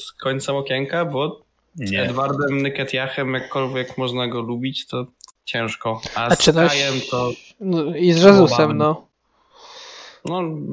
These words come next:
Speaker 1: Jezus sobie w szpitalu wylądował, typowo.
Speaker 3: Więc
Speaker 2: Dobrze,
Speaker 3: jakby
Speaker 2: panowie, od-,
Speaker 3: tam nie pchał.
Speaker 2: od-, od-, od-, myślę, że możemy odbiegać od,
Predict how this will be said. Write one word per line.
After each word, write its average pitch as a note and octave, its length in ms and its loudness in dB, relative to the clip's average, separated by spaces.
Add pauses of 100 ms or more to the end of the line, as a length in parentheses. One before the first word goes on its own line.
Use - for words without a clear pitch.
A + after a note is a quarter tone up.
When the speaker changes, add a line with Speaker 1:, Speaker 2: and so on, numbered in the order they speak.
Speaker 1:
Jezus C3 440 -4 (600)
sobie A#2 400 -4 (1600)
w - 60 -10
szpitalu A2 300 -4
wylądował, G#2+ 540 -6 (460)
typowo. A2 340 -6 (1200)
Speaker 3:
Więc G3 120 2
Speaker 2:
Dobrze, G#3+ 180 4
Speaker 3:
jakby F#3+ 140 6
Speaker 2:
panowie, G#3 240 2
od-, - 180 -4
Speaker 3:
tam G3 220 -6 (100)
nie F3+ 180 2
pchał. - 240 2
Speaker 2:
od-, - 200 0
od-, C3 380 -4
od-, B2+ 120 -2 (760)
myślę, C#3+ 300 -2
że B2+ 480 2 (200)
możemy C3+ 380 -2
odbiegać C3 800 -2 (120)
od, - 380 -4